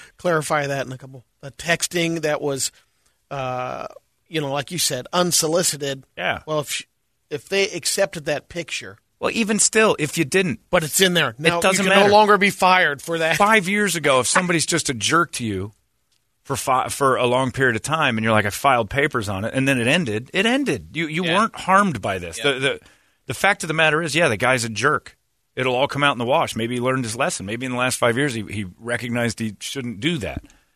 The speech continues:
Speaker 2: You don't know. But to get him now, and I don't know the details of the last five years, but it sure does seem like she had an opportunity to say, "That's the dude that sent me all those nasty photos all the time," the day he got hired.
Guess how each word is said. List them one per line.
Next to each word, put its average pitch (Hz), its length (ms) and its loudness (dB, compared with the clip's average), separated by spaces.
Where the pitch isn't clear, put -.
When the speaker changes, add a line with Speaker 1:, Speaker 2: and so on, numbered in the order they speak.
Speaker 2:
You 120 100 -4
don't 175 160 -4
know. 90 220 -4
But - 340 -4
to 135 100 -8
get 151 220 2
him 131 160 -2
now, 117 320 2
and 101 100 -2
I 131 80 2
don't 160 160 0
know 139 140 2
the 117 100 -2
details 110 480 0
of 101 80 -4
the 95 120 -4
last 101 300 -4
five 87 280 -8
years, 127 180 0
but 107 140 -4
it 98 80 -4
sure - 200 2
does 147 200 2
seem 160 260 -4
like 107 220 -2
she 127 220 -4
had 120 140 0
an 110 100 -4
opportunity 107 480 -4
to 95 40 -6
say, 98 220 -4
"That's 147 280 -2
the 135 100 -8
dude 123 340 -2
that 135 140 2
sent - 200 2
me 143 100 0
all 139 140 4
those 120 160 2
nasty 131 460 2
photos 156 560 0
all 101 100 0
the 101 60 0
time," 143 160 -2
the 147 80 2
day 170 180 4
he 175 60 4
got 175 180 4
hired. 208 480 -2